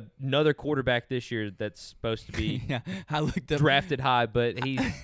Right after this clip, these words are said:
Speaker 2: <laughs> I love when they do that. I looked up the mock draft for, ne-,
Speaker 1: Hasn't
Speaker 2: for
Speaker 1: even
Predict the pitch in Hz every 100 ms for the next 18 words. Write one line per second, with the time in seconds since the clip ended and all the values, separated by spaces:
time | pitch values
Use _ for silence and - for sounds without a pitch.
0 | - - 180 190 180 - 202 185 196 190
1 | 165 127 139 135 143 165 180 156 127 135
2 | 143 135 123 - 127 131 170 165